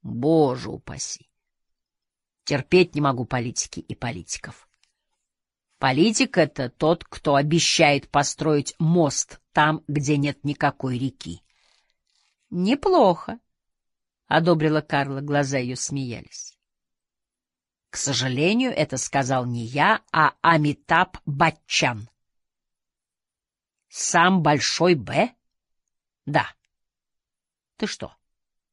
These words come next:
смотришь болливудские фильмы?» «Конечно.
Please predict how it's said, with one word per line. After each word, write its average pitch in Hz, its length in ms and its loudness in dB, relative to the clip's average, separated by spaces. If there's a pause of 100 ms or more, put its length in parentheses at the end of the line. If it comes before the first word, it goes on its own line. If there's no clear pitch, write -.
(220)
смотришь 220 520 -4
болливудские 208 560 -2
фильмы?» 302 420 0 (600)
«Конечно. 110 580 -6